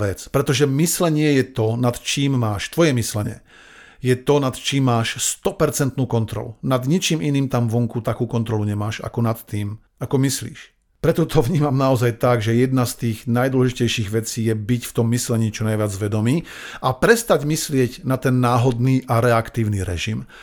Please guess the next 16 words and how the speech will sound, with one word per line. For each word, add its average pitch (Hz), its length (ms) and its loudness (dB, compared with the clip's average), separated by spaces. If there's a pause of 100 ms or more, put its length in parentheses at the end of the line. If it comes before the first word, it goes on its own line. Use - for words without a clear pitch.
(300)
a 113 320 -4
oveľa 156 320 2
viac 113 280 2 (200)
myslieť 113 800 -2
vedome. 107 480 -4 (400)
Pretože, 139 560 2
vieš, 135 400 0 (240)
ak - 320 -2
teraz 131 320 4
začneš 139 480 2
vedome 127 400 0 (240)
kreovať 139 480 2
svoje 135 240 2
myšlienky 110 560 -2
a 107 160 -10
povedať 143 260 4